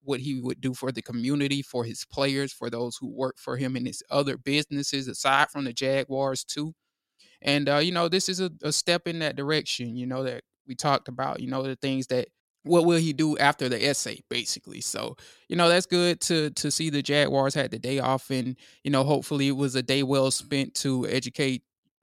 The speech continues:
you know, themselves on, um, and not just the Jaguars, it's other companies if they were given off, but to educate themselves on, uh, you know, Black history and, and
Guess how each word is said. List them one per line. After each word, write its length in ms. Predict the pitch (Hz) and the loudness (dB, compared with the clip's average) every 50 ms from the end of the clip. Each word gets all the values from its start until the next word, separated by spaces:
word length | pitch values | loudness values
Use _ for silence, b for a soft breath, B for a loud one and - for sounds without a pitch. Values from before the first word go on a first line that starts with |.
| _ _ _ _ | _ _ _ _
you 100 | 143 143 | -2 0
know, 140 | 139 131 135 | 0 2 2
themselves 720 | 127 127 127 - - 143 135 131 131 131 131 127 123 135 | 0 -2 -2 0 2 4 4 6 6 4 2 0 -2 -2
on, 400 | 131 127 131 123 120 123 123 127 | -2 0 -2 -2 -2 -2 -2 -2
um, 440 | 127 120 123 123 123 123 123 123 - - - | -2 -2 -2 -2 -4 -4 -6 -8 -8 -6 -2
and 100 | 147 139 | 0 2
not 160 | 135 131 131 | 2 2 2
just 160 | - 147 139 - | 0 -2 -2 -4
the 80 | 135 | -4
Jaguars, 480 | 123 127 131 135 127 123 131 131 127 117 | -2 0 0 2 2 2 2 0 0 -2
it's 140 | 120 120 - | -4 -4 0
other 260 | - 147 143 151 131 | 2 2 2 2 0
companies 480 | - - 139 131 - - 135 135 127 | -2 -4 -6 -6 -6 -4 -4 -4 -4
if 140 | 131 123 120 | -4 -4 -2
they 100 | - 131 | 0 0
were 160 | 131 127 120 | 0 0 -2
given 320 | 120 120 123 120 123 123 131 | -2 -4 -4 -4 -4 -4 -4
off, 180 | 131 131 127 - _ | -4 -4 -4 -6 _
but 200 | - 127 123 - | -6 -6 -4 -4
to 180 | - - 113 127 | -4 -4 -4 -4
educate 380 | 127 - - - 139 - - | -4 -6 -6 -6 -6 -4 -4
themselves 500 | 127 120 - - 143 131 131 127 131 123 | -6 -8 -4 -2 0 0 0 0 -2 -2
on, 240 | 127 127 123 123 117 B B B B B B B B - | -4 -4 -4 -4 -6 B B B B B B B B 0
uh, 120 | 123 127 139 | 2 2 2
you 80 | 185 | 2
know, 140 | 208 170 156 | 2 2 2
Black 240 | 151 180 170 - - | 4 2 2 2 2
history 540 | 160 170 160 - - 165 160 160 165 156 143 | 0 0 0 0 -2 -2 -2 -2 -2 -2 -2
and, 180 | 131 127 117 | -2 -2 -2
and 180 | - 139 127 | -4 -4 -4